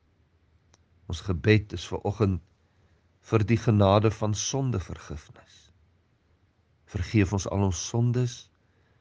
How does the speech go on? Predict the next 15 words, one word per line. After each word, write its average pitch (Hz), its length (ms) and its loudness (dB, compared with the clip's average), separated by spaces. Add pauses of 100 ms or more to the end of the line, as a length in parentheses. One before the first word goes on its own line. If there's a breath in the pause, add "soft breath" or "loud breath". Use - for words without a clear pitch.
(440)
op 107 120 -2
grond 117 320 8
van 113 160 0
U 120 160 -2
seun 120 560 0 (720)
wat - 120 -4
vir 87 160 -2
ons 95 200 -2
gesterf 85 640 -4
en 90 160 -6
opgestaan - 680 -12
het. - 380 -20 (1800)
Dankie 95 300 0
vir - 220 -6
U 98 100 -4